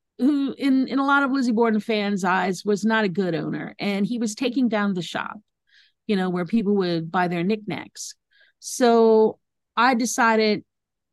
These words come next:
there has to be a shop. So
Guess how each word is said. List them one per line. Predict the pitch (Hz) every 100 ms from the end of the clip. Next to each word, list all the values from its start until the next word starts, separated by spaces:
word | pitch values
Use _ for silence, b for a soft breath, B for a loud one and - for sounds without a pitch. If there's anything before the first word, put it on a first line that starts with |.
| _ _ -
there | 240 254 262
has | 294 339
to | -
be | 220 262
a | 220
shop. | - 262 - - _ _ _ b b _ _
So | - - 262 247 233 233 -